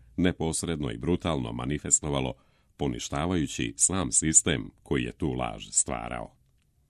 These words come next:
Tolerantnost i nezainteresovanost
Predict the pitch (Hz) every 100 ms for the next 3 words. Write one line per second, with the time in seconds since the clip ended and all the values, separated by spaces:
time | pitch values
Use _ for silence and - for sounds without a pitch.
0 | _ _ _ - _ - _ _ _ _
1 | - 92 92 104 101 64 - - - -
2 | - 73 71 82 78 76 71 76 73 71
3 | 69 71 73 - - -